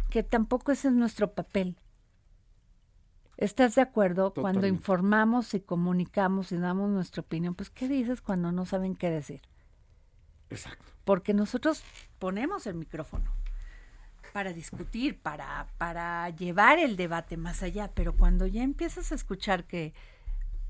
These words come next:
Speaker 1: visibilizar el tema de las mujeres es tan grave y que crean que puede ser más importante una reforma eléctrica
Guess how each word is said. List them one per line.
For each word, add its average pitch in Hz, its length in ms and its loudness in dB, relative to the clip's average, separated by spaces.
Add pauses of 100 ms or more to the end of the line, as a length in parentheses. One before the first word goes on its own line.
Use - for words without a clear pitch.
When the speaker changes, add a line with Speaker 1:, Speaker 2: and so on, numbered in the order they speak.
(1400)
Speaker 1:
visibilizar 202 1000 2
el 185 200 -2
tema 214 360 -2
de 190 100 -2
las 165 180 -4
mujeres 190 440 -4
es 190 200 -8
tan 190 240 -4
grave 165 400 -4 (400)
y 214 120 -2
que - 240 -4
crean 226 400 2
que - 120 -6
puede 220 280 0
ser 214 160 -4
más 220 220 0
importante 190 520 -2
una 196 160 -2
reforma 175 420 -4
eléctrica 180 640 -6